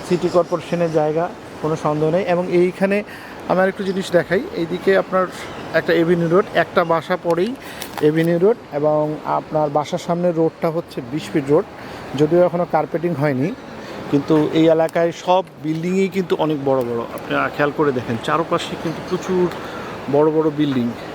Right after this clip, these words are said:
হ্যাঁ, এবং এখানে কিন্তু অনেক, অনেক ভাড়া। ধরেন, আপনি দুই রুমের একটা ভাড়া, মোটামুটি দুই রুমের একটা বিল্ডিংয়ের জন্য আপনি, আহ, ধরেন পনেরো হাজার টাকার মতো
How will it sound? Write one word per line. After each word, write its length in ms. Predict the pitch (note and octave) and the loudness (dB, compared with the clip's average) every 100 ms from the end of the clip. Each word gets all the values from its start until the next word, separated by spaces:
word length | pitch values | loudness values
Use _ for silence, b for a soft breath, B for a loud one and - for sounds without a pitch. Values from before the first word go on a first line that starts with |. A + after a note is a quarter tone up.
| - | -6
হ্যাঁ, 320 | F3 F#3 C#3 | -2 0 0
এবং 260 | C3+ D#3 E3 - B B - | 2 2 0 -4 B B 0
এখানে 360 | E3+ - G3 F#3+ | 0 4 2 2
কিন্তু 380 | G3 F3+ A3 G#3+ - | -2 -2 2 2 4
অনেক, 400 | D#3 F3 F#3+ F#3 B B - | 2 2 -2 -4 B B -4
অনেক 260 | D#3 F3 D#3 | 0 0 0
ভাড়া। 280 | C3+ B2 A2+ - B B B - - | -2 -2 -4 -10 B B B -16 0
ধরেন, 160 | E3 F3 | 2 4
আপনি 260 | E3 F3+ | 2 0
দুই 160 | E3 F3 | 2 4
রুমের 260 | F3 F3+ | 4 4
একটা 200 | F3+ - | 2 2
ভাড়া, 460 | F3 C3+ D3+ D#3+ G3 | -2 0 0 0 -2
মোটামুটি 520 | A3+ D#3 D#3+ D#3+ D3+ D#3 | -4 -2 0 0 -2 -2
দুই 120 | D#3 | 0
রুমের 220 | D#3+ D#3+ | 0 0
একটা 180 | D#3 D#3+ | 0 0
বিল্ডিংয়ের 440 | D3 D3+ D#3 D3+ | 0 0 2 2
জন্য 240 | D3 D3+ D3+ | 2 2 2
আপনি, 380 | C#3+ D3 C#3+ C3+ B B B B | 0 0 0 -2 B B B B
আহ, 920 | C#3+ C#3 C#3 C#3 C#3 C#3 C#3 C3 - C#3 | 0 2 2 0 0 0 0 -4 -2 2
ধরেন 240 | C#3+ C#3 C3+ | 2 2 0
পনেরো 240 | E3 E3 | 2 2
হাজার 280 | D3 D3+ D#3 - | 2 0 -2 -2
টাকার 240 | D#3+ D#3 | -2 -2
মতো 460 | D#3 D#3 D#3+ D#3 | -4 0 0 0